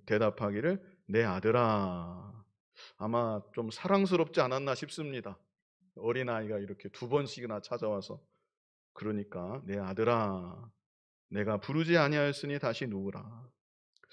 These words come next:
사실 이것은 엘리 제사장이 영적으로 깨어있지 못하는 것을 보여줍니다. 두 번씩이나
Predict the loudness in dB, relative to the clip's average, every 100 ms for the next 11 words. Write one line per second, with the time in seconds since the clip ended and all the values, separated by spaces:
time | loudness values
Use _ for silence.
0 | -20 -14 -8 -4 -4 -2 0 2 2 2
1 | 0 -4 -2 0 2 4 4 4 4 0
2 | 0 -4 -8 _ _ _ _ _ _ _
3 | _ -4 -4 0 0 2 0 2 4 6
4 | 2 -2 -2 0 -2 0 -2 -2 -2 0
5 | 0 -4 -6 -8 -10 -16 _ _ _ _
6 | _ _ _ _ _ _ _ _ _ -4
7 | 6 8 8 6 2 4 6 4 2